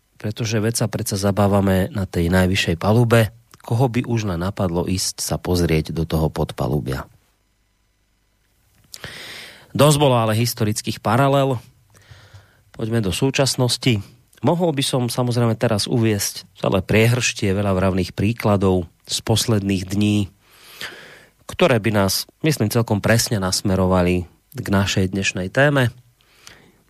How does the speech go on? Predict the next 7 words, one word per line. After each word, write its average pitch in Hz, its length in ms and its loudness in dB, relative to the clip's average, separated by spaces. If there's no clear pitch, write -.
Ale 113 240 4
ja 156 80 4
pre 131 160 -2
potreby 120 400 -2
tohto 117 320 -2
môjho 120 240 2
úvodu 117 560 0